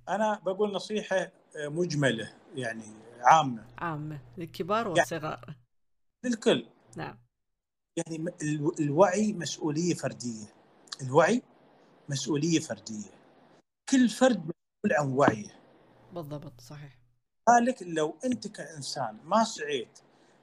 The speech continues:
Speaker 1: للارتقاء بوعيك بكل الوسائل المتاحة، فيعني لا تحمل مسؤولية هذا الخطأ إلا نفسك.
Speaker 2: بالضبط.
Speaker 1: لن يكون الخارج ليرفع وعيك.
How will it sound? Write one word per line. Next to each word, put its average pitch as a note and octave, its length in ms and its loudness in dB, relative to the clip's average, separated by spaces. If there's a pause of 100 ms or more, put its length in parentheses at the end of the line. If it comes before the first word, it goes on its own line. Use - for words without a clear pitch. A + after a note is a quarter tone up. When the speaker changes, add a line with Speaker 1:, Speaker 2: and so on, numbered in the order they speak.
Speaker 1:
للارتقاء G3 640 2
بوعيك E3+ 540 0 (560)
بكل D4 460 -4
الوسائل G#3 440 0
المتاحة، C3+ 480 -10 (1040)
فيعني D3 1160 0
لا A3+ 160 4
تحمل G#3+ 640 -4
مسؤولية G#3 380 -4
هذا F#3+ 140 -2
الخطأ G#3+ 360 -2
إلا E3+ 300 -4
نفسك. - 360 -10 (480)
Speaker 2:
بالضبط. D3 480 -12
Speaker 1:
لن A#3+ 160 2
يكون - 800 -12
الخارج G#3 600 2 (160)
ليرفع F#3 480 2
وعيك. C#3+ 380 -4